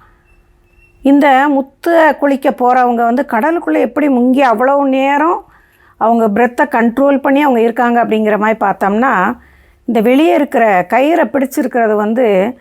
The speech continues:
அநேகமாக வேற யார் கையிலையும் கொடுக்க மாட்டாங்களாம், மச்சனின் கையில தான் கொடுப்பாங்களாம். மச்சனனுடைய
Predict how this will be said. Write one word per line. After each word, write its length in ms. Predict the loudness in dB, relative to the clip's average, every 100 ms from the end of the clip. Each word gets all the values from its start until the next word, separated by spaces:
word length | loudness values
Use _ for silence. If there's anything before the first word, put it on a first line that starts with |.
| _ _ _ -6
அநேகமாக 920 | 0 2 2 2 2 0 0 2 2 0
வேற 260 | 0 2
யார் 340 | 2 2 2 0
கையிலையும் 420 | -2 0 0 -2
கொடுக்க 220 | -2 -2
மாட்டாங்களாம், 640 | -2 -2 -2 -2 -2 -2 -4 -8 _ _ _ _ _ _ _ _ _ _ _
மச்சனின் 520 | -4 -2 0 2 2 2
கையில 240 | 2 2
தான் 160 | 0 -2
கொடுப்பாங்களாம். 560 | -2 -2 -2 -4 -8 _ _ _ _ _ -20 -20 _ _ _ -4
மச்சனனுடைய 840 | -4 0 0 2 2 2 2 2